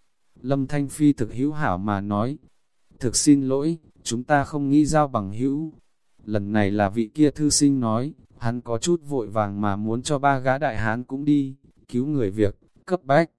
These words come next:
"Các ngươi tưởng diệt trừ điên chín sao? Công tử nhà ta có thể giúp các ngươi." Lâm Thanh Khê mau một bước chạy đến mấy người trước mặt,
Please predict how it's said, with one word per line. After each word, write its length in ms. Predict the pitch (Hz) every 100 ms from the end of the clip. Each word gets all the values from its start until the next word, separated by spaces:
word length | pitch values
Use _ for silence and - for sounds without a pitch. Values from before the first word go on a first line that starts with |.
| _ _ _ _ _ -
"Các 160 | 180
ngươi 220 | 170 160 151
tưởng 280 | 131 92
diệt 240 | 95 110 -
trừ 220 | 117 104
điên 200 | 143 139
chín 240 | - 117 127
sao? 480 | 160 151 143 135 131 _ _ _ -
Công 200 | 147 139
tử 180 | 123 95
nhà 240 | 107 98
ta 240 | - 139
có 160 | 131 127
thể 220 | 156 95
giúp 200 | 127 180
các 160 | 180 180
ngươi." 380 | 165 151 143 147 - _ _ _ _ 123
Lâm 240 | 139 135
Thanh 360 | 139 139 139 131 _ _ _ _ 127 _ _ _ _
Khê 240 | - 151 143
mau 220 | 147 139
một 240 | 127 101
bước 180 | 135 185
chạy 200 | - 120
đến 240 | 104 110 120
mấy 200 | 117 135
người 240 | 147 110
trước 220 | - 196
mặt, 200 | 151 110